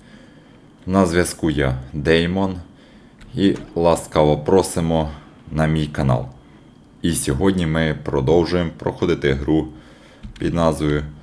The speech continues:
Red Faction. І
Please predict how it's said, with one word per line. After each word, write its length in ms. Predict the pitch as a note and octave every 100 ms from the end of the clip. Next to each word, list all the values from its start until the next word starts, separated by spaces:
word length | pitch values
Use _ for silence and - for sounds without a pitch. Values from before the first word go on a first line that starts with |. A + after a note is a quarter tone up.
| - - - - -
Red 300 | D#2 E2 D#2+ -
Faction. 420 | F#2 D#2+ - - - - - - - - - - - - - - - - - - - - - - - - - - - - - - - - - - - - - - - - - -
І 220 | - B2+